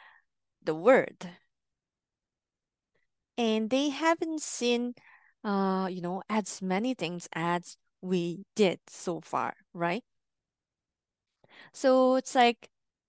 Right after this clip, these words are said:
you don't know what you don't know, right? If your child is not exposed to, uh,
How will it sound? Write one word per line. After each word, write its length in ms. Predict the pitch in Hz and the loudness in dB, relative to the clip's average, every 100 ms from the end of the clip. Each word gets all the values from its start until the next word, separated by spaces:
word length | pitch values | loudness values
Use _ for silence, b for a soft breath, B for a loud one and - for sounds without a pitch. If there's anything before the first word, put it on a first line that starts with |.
| _ - | _ -12
you 300 | 190 240 277 | -4 0 2
don't 240 | 302 220 | 2 2
know 180 | 214 208 | 2 2
what 260 | 190 190 165 | 2 2 0
you 160 | 180 | -2
don't 220 | 170 156 | -2 -2
know, 300 | 165 151 - 190 | -2 -4 -6 -6
right? 240 | 180 180 254 _ _ | 0 0 -2 _ _
If 160 | - 214 | -6 -2
your 140 | 196 | -2
child 640 | 185 - 311 311 285 277 - _ _ _ - | -2 -4 0 4 2 0 -12 _ _ _ -4
is 160 | 190 | -2
not 240 | 196 190 226 | 2 2 0
exposed 580 | - - 277 269 - - | -2 -4 0 0 -2 -8
to, 440 | 269 247 240 233 b b _ _ _ | -4 0 0 -2 b b _ _ _
uh, 520 | 214 202 196 196 196 | 0 2 4 4 2